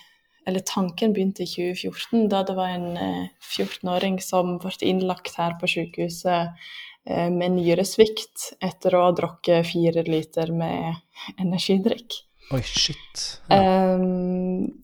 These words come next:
Speaker 1: så det gjorde jo at blant annet veilederen min, eh, Mats Holt Andersen, ehm, og kollega ble litt nysgjerrig på hva er det som egentlig skjer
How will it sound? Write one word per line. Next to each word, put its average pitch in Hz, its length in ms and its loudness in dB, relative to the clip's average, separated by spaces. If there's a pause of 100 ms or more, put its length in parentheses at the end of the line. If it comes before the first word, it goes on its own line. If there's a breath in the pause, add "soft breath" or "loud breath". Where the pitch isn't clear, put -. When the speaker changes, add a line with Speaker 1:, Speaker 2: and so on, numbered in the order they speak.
(100)
Speaker 1:
så 208 240 0
det 220 200 10
gjorde 185 240 8
jo 208 100 8
at 202 240 4 (120)
blant 175 240 2
annet 180 260 2
veilederen 170 520 2
min, 170 320 2
eh, 165 240 -2 (140)
Mats 170 380 -6
Holt 160 260 -4
Andersen, 165 540 -4 (100)
ehm, 170 520 -4 (720)
og 170 320 0 (100)
kollega 175 540 2
ble 165 140 -2 (1000 loud breath)
litt 208 240 4
nysgjerrig 196 560 2
på 165 160 0
hva 185 160 4
er 175 60 2
det 175 80 -2
som 175 140 -4
egentlig 175 300 -4
skjer 208 400 0